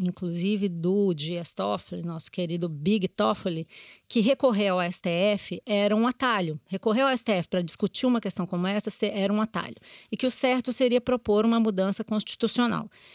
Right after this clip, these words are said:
Nesses debates do S T F, tanto a ministra Rosa Weber como o Toffoli chegaram a sugerir que se fizesse uma mudança no Código Penal, justamente pra abarcar e regular essa questão da prisão após a decisão em segunda instância.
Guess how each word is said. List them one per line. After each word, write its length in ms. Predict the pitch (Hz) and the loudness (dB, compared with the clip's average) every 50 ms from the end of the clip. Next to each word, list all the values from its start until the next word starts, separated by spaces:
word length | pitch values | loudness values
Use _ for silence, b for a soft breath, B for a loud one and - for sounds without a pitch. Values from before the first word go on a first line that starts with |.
| B B B B B | B B B B B
Nesses 500 | 226 254 285 330 370 349 - - 247 208 | 0 2 2 2 0 0 -2 -2 -2 0
debates 500 | 165 190 185 170 165 160 165 160 - 175 | 2 0 0 0 0 -2 -4 -4 -6 -6
do 120 | 151 175 170 | -4 -2 -4
S 180 | 170 165 - | -4 -6 -4
T 100 | - 196 | -2 0
F, 440 | 202 208 214 220 202 180 - - - - | 0 2 2 0 -2 -4 -6 -10 -12 -4
tanto 280 | - 262 277 302 - 262 | -2 0 0 0 0 0
a 80 | 233 | 0
ministra 480 | 226 214 190 180 175 175 - - - 175 | 2 2 2 2 0 -2 -4 -4 -6 -4
Rosa 260 | 170 180 180 185 185 | -2 -2 -2 -2 -2
Weber 540 | 165 156 170 165 160 165 156 165 170 - - | -4 -4 -6 -6 -6 -6 -8 -10 -12 -14 -10
como 460 | - 214 220 220 226 226 214 208 226 - | -6 -2 0 2 2 2 2 2 0 -2
o 140 | 240 175 170 | -4 -6 -6
Toffoli 560 | - - 190 180 180 180 - - 208 214 220 B B B B B | -4 -2 -2 -2 -2 -2 -4 -4 -4 -4 -4 B B B B B
chegaram 300 | - - 226 220 226 233 | -4 -2 0 2 2 2
a 60 | 240 | 0
sugerir 420 | 226 254 247 233 240 226 214 240 226 | 0 0 2 2 4 4 2 0 -2
que 80 | - | -4
se 80 | - 226 | -8 -8
fizesse 520 | - - 269 233 233 214 220 226 220 - | -6 -4 0 2 2 2 2 0 0 0
uma 140 | 269 262 262 | 0 2 2
mudança 520 | 254 262 247 196 180 175 185 196 - 240 226 | 2 2 2 0 0 0 0 0 0 0 -2
no 100 | 226 220 | -2 -2
Código 400 | - 202 185 180 180 175 214 - | -2 -2 -2 -2 -2 -6 -8 -4
Penal, 540 | - 233 240 262 254 220 180 170 180 - - b b b b b b b b | -2 -2 0 0 0 0 0 0 -2 -4 -6 b b b b b b b b
justamente 640 | 160 165 233 226 - 277 240 226 214 220 233 226 - | 0 0 0 2 2 2 2 2 2 2 0 -2 -2
pra 220 | - 226 220 214 | -2 -2 0 0
abarcar 600 | 220 208 226 233 - - - 226 202 208 226 226 | 0 0 0 -2 -2 -4 -4 -2 -2 0 2 2
e 40 | 226 | 2
regular 640 | 196 202 220 226 214 233 240 233 220 196 190 196 202 | 2 2 2 2 4 4 4 4 4 4 2 2 0
essa 200 | 208 202 - 220 | 0 -2 -2 -6
questão 580 | - - 220 - - - 208 190 190 196 208 B B B B B B B B B | -4 -4 -6 -6 0 2 2 4 4 4 2 B B B B B B B B B
da 160 | 190 190 202 - | -2 -2 -2 0
prisão 480 | - 233 208 220 180 185 202 202 208 | 0 2 2 2 2 2 2 2 2
após 640 | 208 - - 214 190 190 196 196 196 190 175 - - - | 0 0 0 0 2 2 4 4 2 2 0 -4 -8 -6
a 320 | 185 185 190 190 185 185 | -4 -2 0 0 -2 -2
decisão 680 | 175 190 196 - 220 196 180 202 196 202 202 202 208 208 | -2 -4 -4 -4 -4 -2 0 2 2 2 2 2 2 2
em 120 | 214 208 | 0 0
segunda 420 | - - 220 185 214 214 220 214 220 | 0 0 0 0 2 2 2 2 2
instância. 560 | 240 240 - - 196 165 175 170 - - | 0 0 0 -2 -4 -4 -4 -8 -10 -14